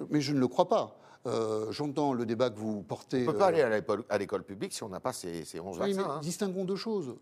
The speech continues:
Speaker 1: Euh, les vaccins obligatoires, euh, pour les enfants, pour aller, euh, à l'école, et puis, euh, la stratégie, euh, vaccinale que nous avons vis-à-vis, euh, des adultes dans notre pays.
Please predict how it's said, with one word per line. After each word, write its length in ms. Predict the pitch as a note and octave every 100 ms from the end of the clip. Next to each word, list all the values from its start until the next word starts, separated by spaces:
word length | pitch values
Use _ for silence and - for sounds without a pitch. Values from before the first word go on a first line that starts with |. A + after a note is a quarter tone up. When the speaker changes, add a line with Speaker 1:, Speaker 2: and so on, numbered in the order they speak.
| -
Speaker 1:
Euh, 260 | A#2 A2+ A#2
les 160 | C#3
vaccins 380 | D3 C#3+ - D3
obligatoires, 760 | C3+ B2 B2 C3 - B2+ B2 - - -
euh, 420 | A2+ A2 G#2+ G#2+ G#2+ G#2+ A2+ A2 -
pour 200 | B2 A2
les 160 | G#2
enfants, 280 | D3+ D3+ B3+
pour 240 | B3+ - A#2+
aller, 220 | A2+ A#2
euh, 220 | G2+ G2+ G#2+
à 100 | A#2
l'école, 420 | A2+ A2+ A3 B3 - - -
et 100 | A2+
puis, 360 | - F#3 A3
euh, 100 | D#3
la 120 | A2+ A2
stratégie, 600 | - A#2+ B2 A2+ D3+ C3
euh, 140 | G#2
vaccinale 760 | G2 C3 - C3+ C#3+ A3 A3+ D3 - -
que 80 | B2
nous 180 | A2 A2+
avons 220 | A2 F3+
vis-à-vis, 480 | C#3 A2+ A#2 D3+ E3
euh, 160 | A2+
des 220 | G#2+ A2
adultes 340 | A2+ A2+ F#3 D3
dans 140 | A#2
notre 260 | A2+ A2+ C#3
pays. 340 | B2+ B3 C4